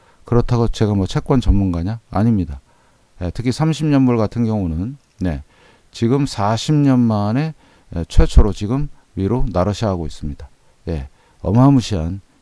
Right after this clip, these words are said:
일들이 생길 것이라고 저는 생각을 하고 있고, 어, 여러분들이, 예, 잘 판단하시고, 어, 시장을 잘 보시기 바랍니다. 아시겠죠? 네. 자, 그 다음에 회사채 트리플 A를 보시겠습니다. 자, 국채 금리가 움직이니까 얘도 살짝 움직이죠.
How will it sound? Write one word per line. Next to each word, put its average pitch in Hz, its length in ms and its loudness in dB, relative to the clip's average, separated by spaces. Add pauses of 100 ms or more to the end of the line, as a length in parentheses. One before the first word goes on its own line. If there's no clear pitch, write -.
일들이 101 400 -4
생길 127 340 -2
것이라고 110 500 -8
저는 95 200 -6
생각을 107 400 -6
하고 127 200 -4
있고, 98 460 -4 (420)
어, 80 160 -8
여러분들이, 101 540 -2 (360)
예, 80 80 -6
잘 180 200 -6
판단하시고, 117 840 4 (420)
어, 85 120 -4
시장을 95 560 -4 (220)
잘 85 220 -8
보시기 98 380 -4
바랍니다. 98 520 -4 (380)
아시겠죠? 98 500 -8 (160)
네. 76 240 -12 (720)
자, 107 120 -6
그 110 80 0
다음에 113 460 -2 (460)
회사채 120 540 -4
트리플 135 500 -6
A를 113 260 0
보시겠습니다. 90 680 -4 (640)
자, 95 160 -6
국채 151 340 -2
금리가 135 380 2
움직이니까 101 640 -2
얘도 127 380 -4
살짝 139 460 -6
움직이죠. 101 600 -4